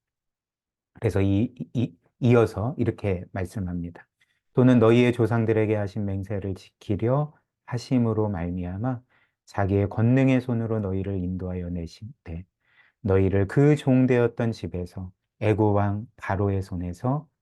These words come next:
속량하셨나니." 다시 말씀드리면 하나님은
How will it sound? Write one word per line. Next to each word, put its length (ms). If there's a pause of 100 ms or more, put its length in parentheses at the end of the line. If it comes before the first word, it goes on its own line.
(100)
속량하셨나니." 1300 (560)
다시 300
말씀드리면 920 (420)
하나님은 560